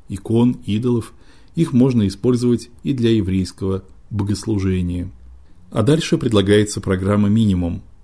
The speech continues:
Строительство здания, достойного третьего храма, это задача не одного дня, а функционировать храм должен начать немедленно. То есть мы можем поставить над скалой жертвенник,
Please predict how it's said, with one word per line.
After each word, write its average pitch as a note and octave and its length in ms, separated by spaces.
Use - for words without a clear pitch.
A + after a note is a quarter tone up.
Строительство A#2 680
здания, G#2 480
достойного F#2+ 560
третьего F#2+ 440
храма, G#2+ 520
это G#2 200
задача A2 360
не B2+ 120
одного A2+ 400
дня, G2+ 360
а F#2 100
функционировать G#2+ 800
храм F#2 400
должен B2 380
начать A2+ 340
немедленно. F#2+ 680
То A#2 100
есть G2 160
мы D3 140
можем B2 280
поставить A2 440
над F#2+ 120
скалой F#2+ 360
жертвенник, G2 640